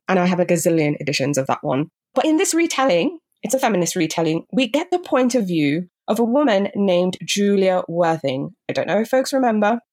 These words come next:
the Ministry of Truth, there was a whole fiction department, and she's a mechanic working there. So we kind of get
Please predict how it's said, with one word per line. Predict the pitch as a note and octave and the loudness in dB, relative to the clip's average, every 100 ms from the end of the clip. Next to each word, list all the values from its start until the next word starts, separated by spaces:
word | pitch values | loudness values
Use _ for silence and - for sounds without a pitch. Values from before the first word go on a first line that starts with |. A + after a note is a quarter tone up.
| _ | _
the | F3+ | -2
Ministry | F3+ F3+ - A#3 | 0 0 0 0
of | C4 | 0
Truth, | - - G#3+ C4 - - _ _ - | -2 -2 2 2 0 -6 _ _ 0
there | F3 | 2
was | F3+ | 2
a | E3+ | 2
whole | F#3+ | 0
fiction | B3 C#4 - F#3 | 0 -2 0 0
department, | F3+ E3+ - E3 F3+ - _ _ - | 0 0 0 -2 -2 -4 _ _ -4
and | F#3+ | -2
she's | - B3 B3 | 0 0 2
a | |
mechanic | A#3+ A3+ G#3 F#3+ F3+ - | 0 -2 0 0 -2 -4
working | E3+ F3 F3 D3+ | -2 -2 -2 -6
there. | D3+ - - | -4 -6 -6
So | - A3 | -4 -2
we | A3+ | 0
kind | A#3 - C4+ C#4 | -2 -2 0 2
of | D#4 C4+ | 0 -2
get | A3 G3 | -2 -2